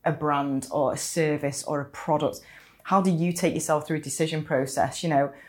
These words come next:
for most people, it's you become aware of something and then you think, "Oh, that's a bit interesting. I might want that in my life."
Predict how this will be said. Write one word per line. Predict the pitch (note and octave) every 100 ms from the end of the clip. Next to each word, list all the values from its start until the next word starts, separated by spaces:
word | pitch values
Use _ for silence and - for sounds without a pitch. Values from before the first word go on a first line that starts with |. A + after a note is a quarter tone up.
| -
for | -
most | G3 F#3 F3+
people, | F#3 F3 F3 D3
it's | - -
you | D#3+
become | D#3+ E3+
aware | D#3+ D#3 F3 F3
of | E3+
something | - D#3+ D#3 E3+ E3
and | D#3+
then |
you | D#3
think, | D#3+ D#3+
"Oh, | E4
that's | D#4+ -
a |
bit | D#3 -
interesting. | D3 C#3 C3 - D3+
I | D#3+
might | D#3+ C#3+
want | C3+ -
that | C#3 D3
in |
my | D#3 C#3
life." | C#3 C3 D#3 -